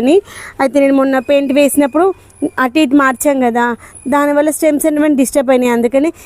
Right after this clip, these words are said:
ఇదిగో చూసారా ఎంత పెద్ద స్టెమ్ పోయిందో, దీనికైతే మంచి కాయలు వచ్చేవి. దీని కూడా ఒక స్టెమ్ పోయి నుండి ఆ స్టెమ్ కూడా కట్ చేసేసాము. ఇదిగోండి, ఆ కింద పడుకున్న స్టెమ్ అది, ఆ, చాలా పెద్దగా ఉంది ఆ స్టెమ్ కూడా. ఇదిగో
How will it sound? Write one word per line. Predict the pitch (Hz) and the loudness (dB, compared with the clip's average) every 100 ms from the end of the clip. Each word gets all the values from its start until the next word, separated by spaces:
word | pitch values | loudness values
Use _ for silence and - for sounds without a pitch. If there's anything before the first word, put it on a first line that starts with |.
| - | -10
ఇదిగో | 240 233 | -4 0
చూసారా | 240 254 247 | 0 0 0
ఎంత | 247 247 | 0 -2
పెద్ద | 214 269 - | 0 -2 0
స్టెమ్ | 269 262 | 0 2
పోయిందో, | 254 262 262 294 311 - - - - - 240 | 0 2 2 0 -2 -14 -20 -20 -20 -6 -2
దీనికైతే | 247 262 269 | 0 0 0
మంచి | 254 262 302 285 | -2 0 0 0
కాయలు | 254 254 240 | 0 0 -2
వచ్చేవి. | - 254 233 302 - - - 240 254 | 0 0 2 0 -2 -16 -16 -4 0
దీని | 294 302 | 2 2
కూడా | 294 | 0
ఒక | 277 | -2
స్టెమ్ | - 277 269 | 0 0 2
పోయి | 277 262 | 2 2
నుండి | 262 - 240 | 0 0 0
ఆ | 240 | 0
స్టెమ్ | - 262 262 | 0 0 2
కూడా | 277 269 | 0 -2
కట్ | 220 262 | -2 0
చేసేసాము. | 247 247 254 254 330 427 - - - - - | 0 0 0 0 0 -2 -6 -20 -20 -6 -2
ఇదిగోండి, | 233 233 240 277 - | 0 0 0 0 0
ఆ | 233 214 | -4 0
కింద | 269 269 240 | 0 0 0
పడుకున్న | 247 240 247 - | -2 0 -2 -2
స్టెమ్ | 247 226 | -2 0
అది, | 220 349 - - - 277 | 2 0 0 -10 -8 -6
ఆ, | - - - - 240 | -6 -16 -20 -18 -6
చాలా | 262 240 247 254 | -2 0 0 0
పెద్దగా | 233 233 | 0 0
ఉంది | 233 226 | 2 0
ఆ | 226 | -2
స్టెమ్ | - 233 | -2 0
కూడా. | 226 226 | 2 2
ఇదిగో | 208 | 2